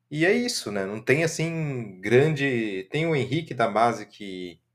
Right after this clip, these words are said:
que às vezes entra, que às vezes é relacionado, mas no último jogo não foi. Aí tem o Ian Lucas, que sinceramente,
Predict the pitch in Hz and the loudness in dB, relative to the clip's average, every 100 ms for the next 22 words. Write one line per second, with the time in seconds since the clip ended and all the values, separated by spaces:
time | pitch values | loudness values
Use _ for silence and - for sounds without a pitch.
0 | _ _ _ _ _ - 92 92 85 113 | _ _ _ _ _ -6 -4 -4 0 2
1 | 117 95 85 95 147 156 101 101 92 104 | 2 0 0 2 2 0 -4 -2 -2 -2
2 | 101 98 98 - 92 101 135 127 101 92 | -4 -2 -2 -2 -4 0 0 -2 -8 -8
3 | 101 - 101 95 92 107 120 - 127 165 | -10 -8 -8 -6 -6 -6 -8 -2 0 0
4 | - _ _ _ _ _ _ _ _ _ | -6 _ _ _ _ _ _ _ _ _
5 | 123 143 147 147 135 147 151 175 208 208 | 2 2 2 2 4 2 4 4 2 2
6 | 180 165 - - - - _ _ _ - | 0 2 -6 -8 -10 -12 _ _ _ -14
7 | 117 127 - 123 113 117 123 120 - 110 | -10 -8 -2 0 2 0 -2 -4 -8 -6
8 | 101 90 | -6 -10